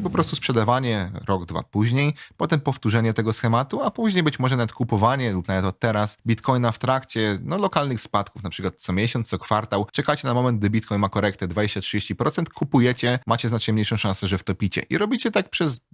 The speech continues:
x lat i wtedy macie po prostu pewnego rodzaju takie remedium na to, co się dzieje i na to, jak przez te pięćdziesiąt lat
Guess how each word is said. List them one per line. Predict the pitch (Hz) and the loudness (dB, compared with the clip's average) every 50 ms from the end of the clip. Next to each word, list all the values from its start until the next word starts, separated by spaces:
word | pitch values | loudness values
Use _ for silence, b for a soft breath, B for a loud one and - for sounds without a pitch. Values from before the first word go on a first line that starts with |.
| - - - | -20 -8 -6
x | 131 123 - - - | -6 -4 -4 -2 0
lat | 90 90 120 - - - - | 2 2 2 0 -4 -10 -8
i | - | -4
wtedy | - 123 120 120 | 0 2 2 4
macie | 123 123 123 - 123 | 4 2 2 0 -2
po | 120 110 | -2 0
prostu | 123 113 117 - - - 107 107 110 110 B B B B - | 0 0 0 0 0 0 2 2 2 2 B B B B -8
pewnego | - 110 117 120 117 123 | -2 0 2 2 4 2
rodzaju | 117 107 - 120 113 113 | 2 2 2 0 0 0
takie | - 120 - - 113 | -2 -2 0 0 2
remedium | 117 123 143 190 196 135 95 90 90 90 | 2 2 2 2 2 2 0 0 0 0
na | 87 87 | 0 -2
to, | - 98 | -2 -4
co | - - | -6 -6
się | 98 - 104 | -4 -2 0
dzieje | 98 113 117 123 127 135 147 B B B B B - | 2 2 4 4 2 2 0 B B B B B 0
i | 110 | 2
na | 120 123 123 | 2 2 2
to, | - 120 | 2 2
jak | 113 123 127 123 | 4 4 2 2
przez | - - - 120 - | 0 -4 -4 -4 -4
te | - 123 | -6 -2
pięćdziesiąt | - 117 117 117 123 120 123 107 104 | 0 2 2 2 2 2 0 0 2
lat | 101 104 107 110 - - | 2 2 2 2 -2 -8